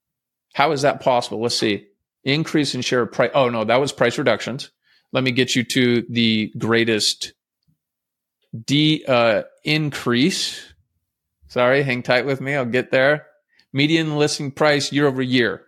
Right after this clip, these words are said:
Here we go. So Salt Lake City, our market. Let's see what they have for Salt Lake. Oh, dang it. They don't have Salt Lake listed. Phoenix,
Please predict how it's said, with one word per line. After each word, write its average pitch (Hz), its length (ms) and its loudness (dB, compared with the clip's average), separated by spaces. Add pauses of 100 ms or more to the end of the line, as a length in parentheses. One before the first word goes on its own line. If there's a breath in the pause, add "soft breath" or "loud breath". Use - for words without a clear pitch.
Here 123 140 -2
we 113 60 0
go. 120 280 0 (3250 loud breath)
So 147 680 2 (280)
Salt 180 440 0
Lake 190 160 0
City, 190 520 0 (160)
our 160 200 2
market. 147 540 -2 (640)
Let's 139 140 -2
see 151 180 2
what 131 260 2
they 120 120 4
have 113 160 0
for 101 120 -4
Salt - 380 -2
Lake. - 460 -4 (800)
Oh, 143 120 2
dang 120 240 2
it. 98 80 -4
They 104 80 -2
don't 104 160 -2
have 110 160 -4
Salt 98 220 -2
Lake 95 220 -6
listed. - 480 -8 (1080 soft breath)
Phoenix, - 840 0